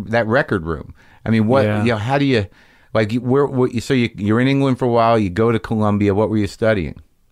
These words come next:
Speaker 2: I studied classics, uh, Latin and Greek.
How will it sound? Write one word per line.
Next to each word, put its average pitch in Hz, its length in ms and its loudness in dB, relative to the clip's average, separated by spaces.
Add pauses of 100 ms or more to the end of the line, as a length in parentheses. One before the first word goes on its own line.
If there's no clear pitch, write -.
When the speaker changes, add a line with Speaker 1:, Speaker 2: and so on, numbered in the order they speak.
(160)
Speaker 2:
I 117 80 0
studied 123 340 0
classics, 113 640 -4 (100)
uh, 107 220 -4
Latin 104 240 -2
and 95 120 -2
Greek. 92 420 -8